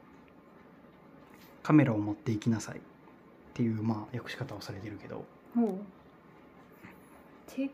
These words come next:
Speaker 2: your camera with you?」
Speaker 1: そう。まず、「your camera」がありますね。「your camera」をテイクします。テイクっていうことは、まあ、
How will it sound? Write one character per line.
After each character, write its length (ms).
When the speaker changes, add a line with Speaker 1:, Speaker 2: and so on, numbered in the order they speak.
Speaker 2:
your 160
camera 460
with 400
you?」 240
Speaker 1:
そ 160
う。 20
ま 60
ず、 120
「your 200
camera」 420
が 80
あ 40
り 60
ま 120
す 100
ね。 200
「your 180
camera」 360
を 140
テ 140
イ 60
ク 120
し 80
ま 100
す。 260
テ 80
イ 60
ク 80
っ 20
て 120
い 20
う 40
こ 60
と 100
は、 80
ま 120
あ、 40